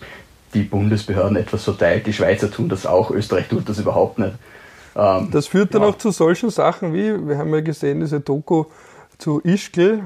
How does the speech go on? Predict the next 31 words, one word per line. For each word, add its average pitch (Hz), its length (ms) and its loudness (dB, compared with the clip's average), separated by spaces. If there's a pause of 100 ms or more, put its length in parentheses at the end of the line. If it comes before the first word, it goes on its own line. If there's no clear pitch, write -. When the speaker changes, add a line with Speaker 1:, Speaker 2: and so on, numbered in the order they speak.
Speaker 2:
und 147 300 -8
diesen 156 300 0
Menschen, 151 460 -2
diesen 151 180 -2
Herrn, 147 360 2
der 147 120 4
ja 143 80 4
ganz 147 240 0
erzürnt 175 500 -2
gesprochen 160 500 -2
hat 160 100 4
über, 156 260 2
ja, 160 240 2
erzürnt 185 440 -2
gesprochen 175 300 0
hat 170 80 2
über 165 240 2
Wien 214 400 2
und 180 240 -2 (400)
dass 170 100 0
man 175 80 2
sowieso 180 280 2
die 214 80 0
ganzen 190 260 0
Steuern 208 460 0
nach 175 200 -2
Wien 226 260 2
abführt, 190 720 0
ja, 185 220 2
also 175 260 0
das, 180 160 -10